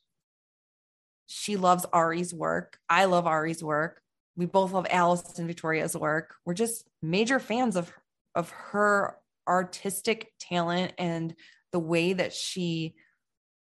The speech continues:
honors old homes in Chicago, rehabs them,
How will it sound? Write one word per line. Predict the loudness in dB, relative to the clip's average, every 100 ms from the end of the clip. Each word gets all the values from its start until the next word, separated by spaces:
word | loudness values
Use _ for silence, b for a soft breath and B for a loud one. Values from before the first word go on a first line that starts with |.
| _ -4
honors | 2 4 4 4 0 -2 -12 _
old | 2 4 4 2 -2 -6 _ _
homes | 0 2 4 2 -2
in | -6
Chicago, | -6 0 2 4 2 0 0 -6 _ -16
rehabs | -4 -2 2 4 4 4 0
them, | 2 2 0 -4